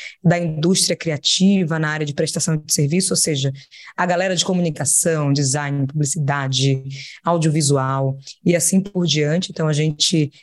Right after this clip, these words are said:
tem um lugar de formação, comunidade, e alguns a gente olha com mais atenção pra ver se a gente aposta, não aposta, e por aí vai. E sou consultora também de inovação e criatividade em algumas empresas, e a empresa mais pública,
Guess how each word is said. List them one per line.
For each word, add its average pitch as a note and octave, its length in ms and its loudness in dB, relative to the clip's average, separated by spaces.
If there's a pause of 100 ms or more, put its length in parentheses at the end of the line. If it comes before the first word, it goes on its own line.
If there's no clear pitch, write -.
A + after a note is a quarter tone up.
tem E3 100 0
um D#3+ 60 2
lugar D3+ 380 -2
de C#3 100 0
formação, F#3 720 2
comunidade, E3+ 960 0 (400)
e A3 80 6
alguns A#3 460 4
a - 20 0
gente A3+ 220 0
olha G#3+ 200 0
com G#3+ 120 -6
mais G3 180 0
atenção F#3+ 420 0
pra F#3 140 -2
ver F3+ 180 -2
se - 140 -2
a E3+ 40 -2
gente E3+ 200 0
aposta, - 580 -2
não E3 140 4
aposta, F#3 640 -2
e F#3+ 80 4
por F#3 220 2
aí E3+ 160 0
vai. D3+ 560 0 (320)
E A#3 180 6
sou C4 160 2
consultora B3+ 480 0
também G#3+ 540 0 (420)
de G3 380 4
inovação F#3+ 420 0
e G#3 60 0
criatividade G3 640 -2
em - 20 0
algumas G3 260 0
empresas, G3+ 800 0 (140)
e F3+ 160 2
a F3+ 200 -2
empresa F3+ 360 0
mais E3+ 240 -4
pública, E3+ 720 0